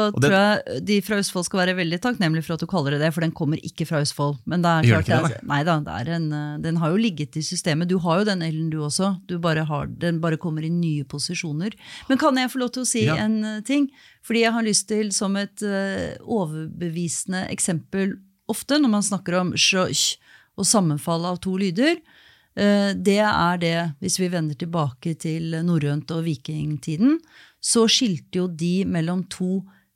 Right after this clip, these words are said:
Speaker 2: T-lyder, for å si det på den måten. De kalte det som er over oss her oppe for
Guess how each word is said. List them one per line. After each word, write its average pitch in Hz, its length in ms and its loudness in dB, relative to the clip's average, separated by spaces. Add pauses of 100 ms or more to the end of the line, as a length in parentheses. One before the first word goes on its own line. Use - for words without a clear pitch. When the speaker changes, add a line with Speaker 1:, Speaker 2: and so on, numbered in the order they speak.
(220)
Speaker 2:
T-lyder, 185 880 0 (420)
for 170 80 -6
å 170 80 0
si 165 140 2
det 147 80 -4
på 165 80 -2
den 151 100 0
måten. 147 380 -2 (480)
De 220 300 4
kalte 190 480 -2
det 180 180 -2
som 190 160 -2
er 165 260 -2
over 160 280 -4
oss 170 120 -4
her 170 140 -2
oppe 170 260 -6
for 175 260 2